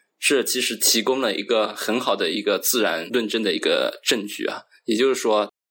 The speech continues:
臭氧的理论啊，生成的理论其实是被人们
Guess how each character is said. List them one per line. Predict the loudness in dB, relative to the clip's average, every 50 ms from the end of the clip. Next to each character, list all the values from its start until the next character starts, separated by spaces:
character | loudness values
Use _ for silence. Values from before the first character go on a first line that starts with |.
| _ _ _ _ _ _ _ _ _ _ _ _ _ _ _ _
臭 | -2 0 2 2 2
氧 | 2 0 0 0
的 | 0 2 2 2 2 0
理 | -2 -4 -4 -2 0 0
论 | 0 2 2 0
啊， | 0 0
生 | -2 -2 -2 -2
成 | -2 -2 -2
的 | -2
理 | -2 -4 -4
论 | -2 -2 -2 -2 -2 -4
其 | -4 -4 -4
实 | -2 -2 -2
是 | -2 -2 -2
被 | 0 2 2 2 2
人 | 0 0 0 0
们 | 0 0 -2 -2